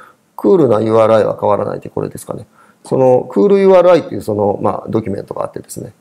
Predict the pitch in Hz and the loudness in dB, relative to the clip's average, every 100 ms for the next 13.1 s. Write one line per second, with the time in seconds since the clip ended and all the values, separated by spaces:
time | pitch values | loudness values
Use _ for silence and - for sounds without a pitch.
0 | _ _ _ - 60 52 50 - - - | _ _ _ -6 -4 -2 -4 -8 -6 -2
1 | 170 113 - - _ _ 151 156 156 160 | 0 0 -6 -18 _ _ -2 -2 0 2
2 | 170 123 123 - - - - - - 185 | 2 2 -2 -4 -10 -8 -8 -6 -2 0
3 | 117 - 95 110 107 101 101 98 - 151 | 0 -6 -2 2 2 0 -2 -6 -2 0
4 | 156 - - 170 165 156 135 - 143 107 | 0 -6 -2 0 2 0 -4 -2 0 0
5 | 101 - 117 113 - - - _ - - | -4 -2 0 0 -2 -10 -20 _ -12 -8
6 | - - - - 120 107 95 - 98 123 | -10 -10 -12 -6 -4 -4 -6 -4 -4 -2
7 | 135 - 113 160 107 - _ - 107 98 | -2 -2 0 0 0 -8 _ -4 0 -2
8 | 90 - _ 123 - - 131 151 143 107 | -4 -14 _ -6 -6 -4 2 2 2 -2
9 | 104 - - - 120 110 - 104 104 117 | -6 -8 -10 -8 -6 -4 -4 -4 -4 -6
10 | - 233 - - - - - 113 98 104 | 0 0 0 -6 -14 -14 -12 -8 -2 -2
11 | - 95 - 53 - - - - 98 - | -2 -6 -6 -8 -6 -4 -4 -6 -10 -10
12 | - - _ _ _ - - 262 240 180 | -14 -20 _ _ _ -20 -2 2 2 0
13 | - | -8